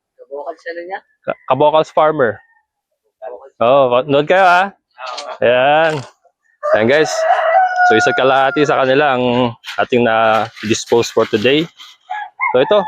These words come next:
Speaker 2: Ah, discuss na natin yung ating, yung aking sinasabi kayo na yung ating pagbibigay ng vitamins. Ah, discuss na natin. Ayan, guys, unahin pala muna natin to. Baka makakalimutan ko na naman kasi maagang,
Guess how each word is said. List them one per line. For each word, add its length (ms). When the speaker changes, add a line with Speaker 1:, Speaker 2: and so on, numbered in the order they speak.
Speaker 2:
Ah, 560
discuss 400
na 140
natin 180
yung 80
ating, 260
yung 140
aking 200
sinasabi 300
kayo 160
na 140
yung 100
ating 320
pagbibigay 480
ng 140
vitamins. 720
Ah, 240
discuss 400
na 180
natin. 300
Ayan, 160
guys, 240
unahin 240
pala 160
muna 240
natin 340
to. 140
Baka 160
makakalimutan 640
ko 80
na 100
naman 220
kasi 220
maagang, 500